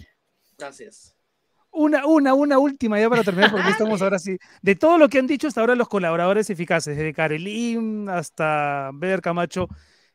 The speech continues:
Speaker 2: ¿qué es lo que a ti te ha hecho más ruido como diciendo, "Ah, caray, ahora sí esto
Speaker 1: <laughs>
Speaker 2: puede ser lapidario"? A mí, por ejemplo, lo de la eliminación de pruebas me parece que es una, o sea, que tiene un
Speaker 1: Discúlpame.
Speaker 2: tono mucho más grave
Speaker 1: Lo
Speaker 2: que un
Speaker 1: que
Speaker 2: montón de
Speaker 1: fue
Speaker 2: cosas que no.
Speaker 1: lapidario hace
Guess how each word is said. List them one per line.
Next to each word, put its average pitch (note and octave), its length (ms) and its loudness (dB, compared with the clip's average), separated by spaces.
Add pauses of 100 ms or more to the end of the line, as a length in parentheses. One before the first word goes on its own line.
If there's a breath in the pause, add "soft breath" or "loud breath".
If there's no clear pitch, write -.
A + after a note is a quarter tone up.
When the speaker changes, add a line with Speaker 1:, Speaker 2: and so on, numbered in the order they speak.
(140)
Speaker 2:
¿qué C4 100 0
es B3+ 80 2
lo C#4 100 0
que A3 100 -2
a F3+ 80 -4
ti A3 180 -8
te G#3 160 -2
ha G#3 60 2
hecho G#3+ 200 -4
más G3 160 -2
ruido G#3 260 -2
como F3+ 220 -8
diciendo, F#3 460 -8 (240)
"Ah, F3+ 100 -4
caray, C#3 400 -10
ahora F#3+ 320 0
sí G#3 360 -8
esto F#3+ 340 -4
Speaker 1:
<laughs> F#3 300 -6
Speaker 2:
puede F3+ 220 0
ser F3 200 -6
lapidario"? D3+ 560 -4 (200 soft breath)
A G3 80 0
mí, B3+ 80 2
por C4+ 120 2
ejemplo, B3+ 320 4
lo A#3 100 6
de G3 80 4
la F3+ 60 0
eliminación F3 500 -2
de A#3 100 2
pruebas B3 460 0 (260)
me F3 120 -6
parece F3+ 320 -4
que F#3 240 -2
es - 260 -8 (280)
una, G3 760 -6
o - 80 -16
sea, E3 80 -8
que D#3+ 100 -8
tiene G#3+ 180 -6
un G#3+ 120 -6
Speaker 1:
Discúlpame. G#3+ 260 -2
Speaker 2:
tono G#3 160 -4
mucho F#3+ 360 -6
más F3+ 120 -2
grave F#3+ 220 2
Speaker 1:
Lo G3 80 2
Speaker 2:
que - 80 -8
un F3+ 60 -4
Speaker 1:
que F3+ 40 -6
Speaker 2:
montón F3 240 -6
de F3+ 80 -4
Speaker 1:
fue F#3 80 -4
Speaker 2:
cosas F#3 120 -6
que - 80 -12
no. D#3+ 40 -10
Speaker 1:
lapidario B3+ 760 -12
hace B3 300 -20